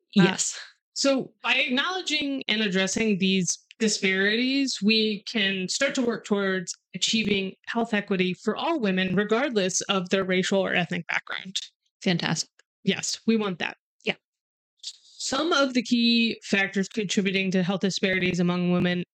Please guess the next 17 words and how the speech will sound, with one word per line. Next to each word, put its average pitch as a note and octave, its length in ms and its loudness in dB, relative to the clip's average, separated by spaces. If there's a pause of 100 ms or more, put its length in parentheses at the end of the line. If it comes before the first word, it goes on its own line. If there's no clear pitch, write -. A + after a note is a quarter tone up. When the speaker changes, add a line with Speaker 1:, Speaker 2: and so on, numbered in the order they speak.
Speaker 1:
include D4 500 2
some C#4 140 -2
of B3+ 60 2
the A#3+ 100 2
things G#3 260 4
that F#3+ 140 0
we're G3 80 2
gonna F#3+ 180 2
go F3+ 140 2
into F3 200 0
detail. D#3 520 -2
Again, G3+ 320 0 (240)
these D#4+ 200 2
are D4+ 60 -2
glancing G#3+ 540 2
blows. - 400 -4
Speaker 2:
Yes. - 420 0